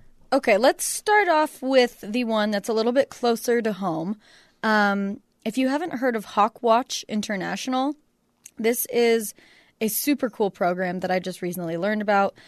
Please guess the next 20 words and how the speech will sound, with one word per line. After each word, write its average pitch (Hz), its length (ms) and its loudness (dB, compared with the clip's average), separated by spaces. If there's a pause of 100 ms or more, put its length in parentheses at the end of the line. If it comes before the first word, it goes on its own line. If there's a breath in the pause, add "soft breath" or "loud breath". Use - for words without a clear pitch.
(220 loud breath)
and 208 100 0
it's, - 320 -4 (680 loud breath)
it's 226 160 -4
pretty 311 180 0
much 277 300 -2
just 240 200 -4
a 208 200 6
nonprofit 208 600 0
conserving 202 500 -4
raptors 196 580 0
and 175 640 -6
their 180 140 -2
environments, 196 840 -2 (500 loud breath)
um, 180 480 -4 (120)
and 196 140 -4
wherever, 220 500 4
and, 233 260 4
and 247 220 2
our 208 220 4
environments. - 640 -6